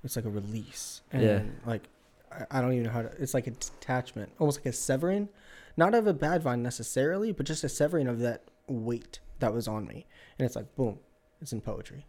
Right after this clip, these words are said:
Speaker 1: and
Speaker 2: Hmm.
Speaker 1: no more.
Speaker 2: You know, I just remembered, I've actually wrote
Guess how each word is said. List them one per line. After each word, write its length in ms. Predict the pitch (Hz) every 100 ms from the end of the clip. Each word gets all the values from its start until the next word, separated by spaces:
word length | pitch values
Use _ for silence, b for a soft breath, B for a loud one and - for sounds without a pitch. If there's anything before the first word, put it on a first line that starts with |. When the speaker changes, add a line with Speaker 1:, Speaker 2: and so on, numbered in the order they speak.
| -
Speaker 1:
and 160 | 123 - -
Speaker 2:
Hmm. 80 | 110 92 - -
Speaker 1:
no 140 | 120 113
more. 240 | 104 - - B B B B -
Speaker 2:
You 80 | 117
know, 80 | 127
I 120 | 117
just 180 | 120 139
remembered, 420 | 110 107 131 92 -
I've 420 | 104 127 151 131
actually 540 | - 107 - - 104 98
wrote 280 | 104 107